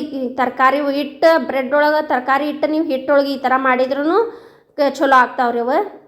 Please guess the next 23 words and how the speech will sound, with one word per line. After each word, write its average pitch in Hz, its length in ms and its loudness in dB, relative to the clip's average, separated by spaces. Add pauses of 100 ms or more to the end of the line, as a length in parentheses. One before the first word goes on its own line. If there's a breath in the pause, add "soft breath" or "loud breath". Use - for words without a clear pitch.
(3750)
ಇದೇ 277 240 4
ರೀತಿನ 269 340 0 (100)
ಎಲ್ಲ 277 200 2
ಮಾಡ್ಕೊಂಡ್ಬಿಡ್ತೇನೆ 233 720 -2
ನೋಡ್ರಿ. 208 240 -8 (2750 soft breath)
ಸೌತೆಕಾಯಿ, 269 680 2
ಗಜ್ರಿ 262 540 0
ಈ 269 40 -4
ಥರ 262 260 0
ಸ್ಲೈಸ್ 269 400 0
ಮಾಡ್ಕೊಂಡು 269 560 0
ಅದ್ರ 285 180 2
ಬ್ರೆಡ್ 247 500 -2
ನಡು 262 300 2
ಇಟ್ಟು, 277 300 -2 (100)
ಆ 254 40 2
ಕಡೆ 262 200 -2
ಈ 262 40 -10
ಕಡೆ 262 140 0
ಬ್ರೆಡ್ 247 360 -4
ಇಟ್ಟು, 269 220 -8
ಈ 269 140 -4
ಥರ 233 160 -4